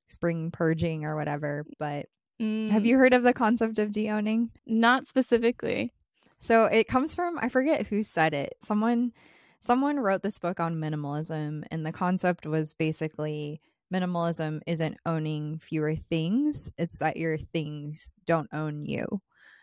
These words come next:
Speaker 1: And so de-owning is, like, the conscious practice of saying goodbye to things, because we have such a conscious practice of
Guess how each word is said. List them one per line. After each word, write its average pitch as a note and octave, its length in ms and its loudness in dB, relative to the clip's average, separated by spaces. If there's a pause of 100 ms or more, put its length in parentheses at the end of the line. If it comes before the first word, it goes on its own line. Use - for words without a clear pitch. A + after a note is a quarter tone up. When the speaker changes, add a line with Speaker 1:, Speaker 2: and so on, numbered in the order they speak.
(280)
Speaker 1:
And D#3+ 520 -2
so D#3+ 640 2 (100)
de-owning F3 760 0
is, D#3 260 -2
like, D3 160 0
the D#3+ 100 -4
conscious D#3 420 -2
practice D3+ 760 -4
of D#3 400 -6 (300)
saying F3+ 440 2
goodbye E3+ 720 2 (280)
to F#3+ 120 2
things, B3 600 0
because E3 480 0
we E3+ 200 0
have D3+ 580 0
such - 420 -8
a D#3+ 180 -6
conscious D3+ 640 -4
practice D3+ 580 -4
of E3 120 -8